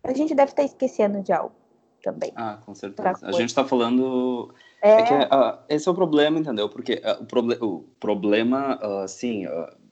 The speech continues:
Speaker 2: falando no sentido de que isso gera muito problema, é
Speaker 1: Uhum.
Speaker 2: que com a democratização na internet, todo mundo tem direito a uma opinião, e isso é verdade, todo mundo realmente tem direito à opinião.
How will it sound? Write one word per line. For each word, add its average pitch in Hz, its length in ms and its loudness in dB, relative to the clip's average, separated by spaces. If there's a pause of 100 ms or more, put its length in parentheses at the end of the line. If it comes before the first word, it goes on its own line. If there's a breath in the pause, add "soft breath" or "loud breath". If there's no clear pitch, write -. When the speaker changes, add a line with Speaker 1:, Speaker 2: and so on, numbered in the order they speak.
Speaker 2:
falando 101 360 2
no 123 100 0
sentido 117 380 -2
de 110 100 -6
que 120 80 -8
isso 113 220 -2
gera 95 460 2
muito 82 340 -4
problema, 80 500 -6 (600 loud breath)
é 208 140 0
Speaker 1:
Uhum. 185 160 -6
Speaker 2:
que 110 600 -4 (120)
com 156 160 0
a 190 60 4
democratização 139 720 -2
na 131 80 -4
internet, 85 920 -8 (240)
todo 262 240 4
mundo 202 480 2
tem 107 420 -4
direito 101 500 -2
a 92 40 -4
uma 92 80 -6
opinião, 95 460 -2
e 123 80 2
isso 156 200 0
é 190 60 2
verdade, 190 440 -4
todo 175 200 -4
mundo 165 400 -6
realmente 120 480 -4
tem 113 120 -14
direito 92 480 -4
à 85 60 0
opinião. 85 400 -8